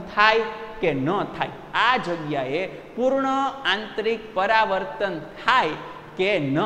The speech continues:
થાય? ખાલી એટલું જ મને જણાવો, એટલું જ મને જણાવો. Very good, very good, very good, my friend. અરે, આ છે હવા અને આ છે કાચ. એટલે પાતળામાંથી ઘટમાં તો અત્યારે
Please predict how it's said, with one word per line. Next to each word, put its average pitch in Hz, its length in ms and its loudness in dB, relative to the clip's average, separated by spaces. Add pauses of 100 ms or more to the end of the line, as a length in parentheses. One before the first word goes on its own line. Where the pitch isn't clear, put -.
(240)
થાય? 160 300 0
ખાલી 247 420 2 (140)
એટલું 247 380 -2
જ 185 140 -4
મને 190 200 -4
જણાવો, 143 400 -2 (100)
એટલું 214 380 -2
જ 180 60 -6
મને 165 260 -4
જણાવો. 143 360 -2 (140)
Very 196 280 2
good, 185 140 -2 (120)
very 196 240 2
good, 185 140 0 (100)
very 185 200 2
good, 185 140 -2
my 185 160 -2
friend. 180 220 -4 (240)
અરે, 202 220 4 (280)
આ 208 100 10 (140)
છે 208 200 4 (140)
હવા 175 260 8 (480)
અને 170 180 -2 (200)
આ 208 60 2 (120)
છે 196 160 -2 (140)
કાચ. 175 340 2 (240)
એટલે 160 160 0 (220)
પાતળામાંથી 254 920 2 (280)
ઘટમાં 220 480 4 (340)
તો 240 60 6 (220)
અત્યારે 294 500 4